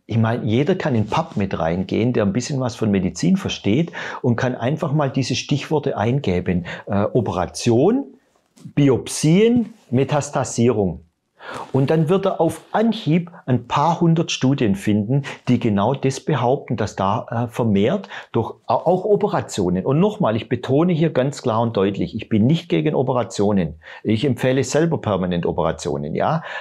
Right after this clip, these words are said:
Aber so zu tun, wie wenn Operationen jetzt das Nonplusultra grundsätzlich wären, das ist genauso falsch. Ja, also man muss auch hier jedes Mal überlegen,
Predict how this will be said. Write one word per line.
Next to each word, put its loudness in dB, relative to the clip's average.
Aber 0
so 0
zu -4
tun, 2
wie 2
wenn 0
Operationen 0
jetzt 2
das -2
Nonplusultra 2
grundsätzlich 0
wären, 0
das -2
ist -2
genauso 2
falsch. -6
Ja, 0
also 2
man 4
muss 2
auch 4
hier 2
jedes 2
Mal 2
überlegen, 2